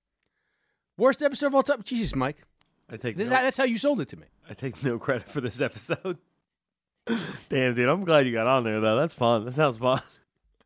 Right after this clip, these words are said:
Speaker 1: Oh, it was fun. I had a good time. Some other people, not so much. Uh, but, I mean,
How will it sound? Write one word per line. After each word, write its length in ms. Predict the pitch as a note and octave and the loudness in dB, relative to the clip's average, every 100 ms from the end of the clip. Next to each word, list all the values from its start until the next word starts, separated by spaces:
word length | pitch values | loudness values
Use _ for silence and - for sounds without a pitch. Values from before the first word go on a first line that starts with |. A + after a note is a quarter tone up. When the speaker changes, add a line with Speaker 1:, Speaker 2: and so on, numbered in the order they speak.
| _ _ _ _ _ _ _ _ _ _ _ _ | _ _ _ _ _ _ _ _ _ _ _ _
Speaker 1:
Oh, 840 | F#3+ G3 G3 E3 D3 A#2+ G#2 F2+ - _ _ - | -6 -2 0 0 0 0 -2 -6 -14 _ _ -4
it 80 | F#3+ | 2
was 200 | D4+ E4 | 4 4
fun. 240 | E3 G#2 G2 | 0 -4 0
I 100 | G3+ | 0
had 80 | A3 | 0
a 40 | |
good 180 | D3+ C#3 | -2 0
time. 280 | G3+ C3 - _ _ _ _ _ _ _ _ _ _ _ _ _ _ | 0 0 -4 _ _ _ _ _ _ _ _ _ _ _ _ _ _
Some 100 | C#3 | 0
other 140 | A3 D#3 | 2 2
people, 200 | C#3+ A#2 | -2 -4
not 180 | A#2 - | -6 -6
so 80 | |
much. 160 | A#2+ A#2 _ _ _ _ _ _ _ _ _ _ _ _ _ _ _ _ _ _ _ _ _ _ _ _ _ - | -8 -8 _ _ _ _ _ _ _ _ _ _ _ _ _ _ _ _ _ _ _ _ _ _ _ _ _ -4
Uh, 380 | A#2+ A#2 - D2+ - _ _ _ _ _ _ _ _ _ _ _ _ _ - _ | 0 0 0 -8 -16 _ _ _ _ _ _ _ _ _ _ _ _ _ -20 _
but, 260 | G#3 G3 - _ _ _ _ - | 4 4 4 _ _ _ _ -4
I 80 | C#3+ | 2
mean, 280 | E3 D3 | 4 2